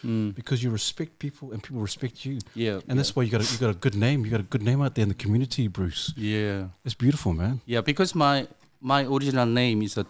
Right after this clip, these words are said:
Speaker 1: Doug Young Lee.
Speaker 2: Doug Young Lee.
Speaker 1: Yeah, but my family name is Lee too. When I come to New Zealand, I was teaching for the martial art,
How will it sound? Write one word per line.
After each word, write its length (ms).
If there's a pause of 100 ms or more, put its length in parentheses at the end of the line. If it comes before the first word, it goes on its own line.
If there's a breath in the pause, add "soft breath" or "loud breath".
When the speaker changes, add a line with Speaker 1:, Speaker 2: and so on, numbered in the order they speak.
(140)
Speaker 1:
Doug 340
Young 340
Lee. 260 (400)
Speaker 2:
Doug 200
Young 200
Lee. 200
Speaker 1:
Yeah, 180
but 220
my 260
family 300
name 200
is 80
Lee 340
too. 420 (840)
When 200
I 120
come 220
to 100
New 200
Zealand, 520
I 80
was 240
teaching 340
for 160
the 80
martial 380
art, 120